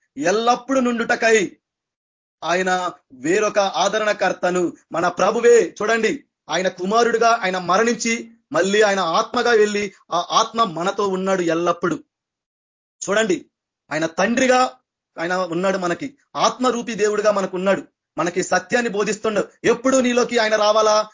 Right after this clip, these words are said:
నీ పాపపు అనే జీవితం నుంచి నీకు విడుదల నువ్వు ఒప్పుకున్నప్పుడే, నీలో ఉన్న కాఠిన్యం, నీ హృదయంలో ఉన్న పాపాన్ని నువ్వు తొలగించుకున్నప్పుడే, నీకున్న ముసుగును నువ్వు తొలగించుకున్నప్పుడే, అప్పుడే ఈ ఆదరణకర్త, సత్య స్వరూపి అయిన దేవుడు నీకొస్తాడు, నీలోకి వస్తాడు.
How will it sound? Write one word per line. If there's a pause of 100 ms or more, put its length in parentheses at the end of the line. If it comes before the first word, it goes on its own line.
(140)
నీ
పాపపు
అనే
జీవితం
నుంచి
నీకు
విడుదల (260)
నువ్వు
ఒప్పుకున్నప్పుడే, (500)
నీలో
ఉన్న
కాఠిన్యం,
నీ
హృదయంలో
ఉన్న
పాపాన్ని
నువ్వు
తొలగించుకున్నప్పుడే, (220)
నీకున్న
ముసుగును
నువ్వు
తొలగించుకున్నప్పుడే, (220)
అప్పుడే
ఈ
ఆదరణకర్త,
సత్య
స్వరూపి
అయిన
దేవుడు (500)
నీకొస్తాడు, (320)
నీలోకి
వస్తాడు.